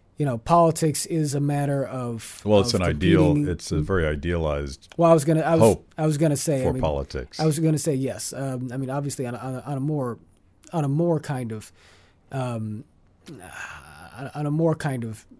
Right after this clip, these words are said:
Speaker 1: uh, essential level, I mean, politics is this rough kind of interaction of self-interest where we deliberate over how to organize our common society based in part upon,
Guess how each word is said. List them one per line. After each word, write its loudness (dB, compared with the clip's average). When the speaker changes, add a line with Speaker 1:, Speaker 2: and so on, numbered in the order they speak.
Speaker 1:
uh, -14
essential 2
level, -10
I -14
mean, -16
politics -8
is -8
this -12
rough -10
kind -10
of -16
interaction -10
of -16
self-interest 0
where -6
we -4
deliberate -2
over -6
how -6
to -6
organize -6
our -8
common -8
society -6
based 0
in -6
part -4
upon, -2